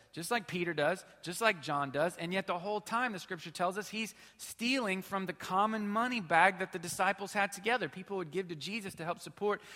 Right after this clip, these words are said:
their mission and their ministry, and whenever Judas felt like it, he would take a little bit off the top. He followed,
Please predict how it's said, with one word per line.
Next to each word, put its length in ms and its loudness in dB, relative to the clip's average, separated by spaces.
their 140 6
mission 480 0
and 140 -2
their 100 0
ministry, 520 -2
and 100 0
whenever 360 2
Judas 320 -2
felt 260 6
like 220 6
it, 100 0
he 140 -2
would 160 -2
take 280 0
a 60 4
little 240 0
bit 240 0
off 220 0
the 40 -14
top. 400 2
He 180 2
followed, 720 10